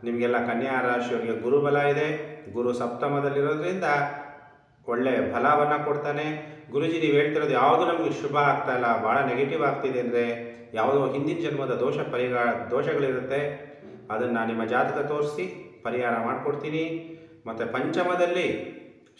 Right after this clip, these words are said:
ಶನಿ ಸಂಚಾರ, ಪಂಚಮ ಶನಿ ಕೂಡ ನಡೀತಾ ಇದೆ. ಅದಕ್ಕೂ ಕೂಡ ಏನು ಪರಿಹಾರ ಮಾಡ್ಕೋಬೇಕು ಅನ್ನೋದನ್ನ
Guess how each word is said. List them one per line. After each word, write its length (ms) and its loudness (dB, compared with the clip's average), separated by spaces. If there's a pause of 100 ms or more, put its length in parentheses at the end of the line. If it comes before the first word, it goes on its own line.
ಶನಿ 220 0
ಸಂಚಾರ, 540 0 (680)
ಪಂಚಮ 300 0
ಶನಿ 300 -2
ಕೂಡ 180 0
ನಡೀತಾ 400 0
ಇದೆ. 600 -2 (1120)
ಅದಕ್ಕೂ 280 0
ಕೂಡ 200 0
ಏನು 320 4
ಪರಿಹಾರ 380 2
ಮಾಡ್ಕೋಬೇಕು 880 -2 (220)
ಅನ್ನೋದನ್ನ 360 -2